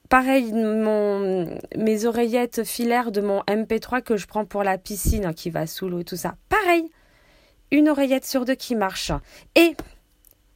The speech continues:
non mais vous allez pas, les oreillettes là, sans fil, que j'ai, euh, gagné à un des jeux d-,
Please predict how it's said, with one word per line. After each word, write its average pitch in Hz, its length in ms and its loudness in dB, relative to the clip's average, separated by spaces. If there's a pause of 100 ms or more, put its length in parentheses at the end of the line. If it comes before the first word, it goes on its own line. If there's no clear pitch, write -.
(300)
non 143 60 -8
mais 147 120 -6
vous 147 180 -10
allez 147 120 -4
pas, 247 140 -2 (240)
les 208 240 0
oreillettes 220 400 0
là, 175 220 0
sans - 320 0
fil, 226 420 0 (640)
que 254 160 2
j'ai, 247 340 4
euh, 226 180 4
gagné 254 480 2
à - 220 0
un 320 140 2
des 262 880 0
jeux 262 180 0
d-, 226 80 -10